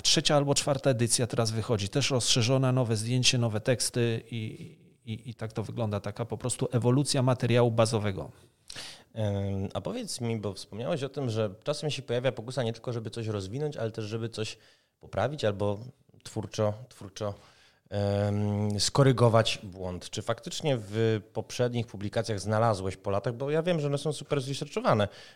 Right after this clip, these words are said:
Speaker 2: znalazłeś coś, co teraz, y, no, budziło w tobie chęć reakcji?
Speaker 1: Tak, tak. Wiesz co? Nie, ustalmy jedno, to jest milion dwieście tysięcy znaczków
Speaker 2: Właśnie.
Speaker 1: bez podpisów. Bez podpisów. Podpisy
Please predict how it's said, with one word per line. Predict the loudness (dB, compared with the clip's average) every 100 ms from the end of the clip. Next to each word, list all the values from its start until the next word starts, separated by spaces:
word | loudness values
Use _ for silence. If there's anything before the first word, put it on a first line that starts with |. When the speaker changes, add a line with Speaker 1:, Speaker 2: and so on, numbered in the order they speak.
| _
Speaker 2:
znalazłeś | -6 2 2 2 -2 -6
coś, | -2 -2 -2
co | -8 -2
teraz, | 2 2 2 -2
y, | -4 -4 -4 -4
no, | -4
budziło | -6 -8 -8 -4 -2 0 0
w |
tobie | -2 -4
chęć | -2 -2 0
reakcji? | 0 0 -2 0
Speaker 1:
Tak, | 0 2
tak. | -2 -4 -8 -20 -20 _ -10
Wiesz | -2
co? | 0 0 -4 _ _
Nie, | -14 -14 _ _ _ _ _ _ _ _ _ _ _ _ _ -20
ustalmy | -6 -2 2 6
jedno, | 6 6 -2
to | 0
jest | 0 0 -4 _ _ -18
milion | -6 -2 0 0 -4
dwieście | -6 -2 0 0
tysięcy | 0 0 0 0
znaczków | -2 0 0 2
Speaker 2:
Właśnie. | 0 -2 0
Speaker 1:
bez | 2 4 2
podpisów. | -2 -6 -2 0 0 -2 -12 -20 _ _ _ _ _ _
Bez | -6 -2
podpisów. | -2 0 0 0 -2
Podpisy | -6 -2 0 2 2